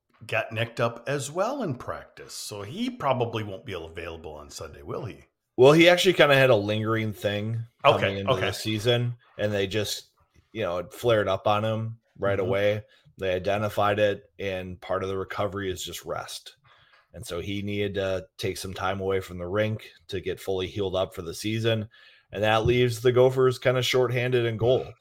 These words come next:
Speaker 1: <laughs>
Speaker 2: And I asked Bob, <laughs> you know, "How is he gonna handle the workload with his goalie crew?" And he talked about how Airy isn't gonna be available for a little bit, but Closer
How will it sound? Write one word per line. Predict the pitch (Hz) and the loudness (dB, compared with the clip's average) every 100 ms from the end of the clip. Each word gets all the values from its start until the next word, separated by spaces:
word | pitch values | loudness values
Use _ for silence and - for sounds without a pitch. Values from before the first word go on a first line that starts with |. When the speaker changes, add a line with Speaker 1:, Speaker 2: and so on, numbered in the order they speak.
| - | -12
Speaker 1:
<laughs> | - 117 - | -8 -8 -8
Speaker 2:
And | 85 | -8
I | 87 | -2
asked | 98 101 - | -2 -2 -4
Bob, | - - 135 123 | -2 2 2 0
<laughs> | - | -4
you | 120 | -2
know, | 107 | 0
"How | 107 110 | 4 4
is | 127 | 4
he | 113 | 4
gonna | 123 117 | 4 4
handle | 110 117 120 | 2 2 2
the | 110 | 2
workload | 104 113 120 123 120 120 | 2 0 2 6 8 6
with | 110 | 2
his | 104 104 | -2 -6
goalie | 95 110 120 120 120 | -2 2 4 2 0
crew?" | - 120 123 123 - _ _ _ | 2 4 4 2 -6 _ _ _
And | - 101 98 | -6 -4 -4
he | 104 | -6
talked | 98 95 101 | -4 -4 -4
about | 98 98 110 | -2 -2 -2
how | 101 | -4
Airy | 80 101 101 104 | -2 -2 -2 -2
isn't | 98 95 98 | -4 -8 -12
gonna | - 98 | -10 -6
be | 98 | -6
available | 95 110 110 110 107 | -2 0 0 0 -2
for | 104 | -2
a | |
little | 104 104 95 | -2 -2 0
bit, | 107 107 - - | 0 0 -4 -10
but | 85 80 | -10 -10
Closer | - 98 107 107 107 104 | -8 -2 -2 -2 -2 -2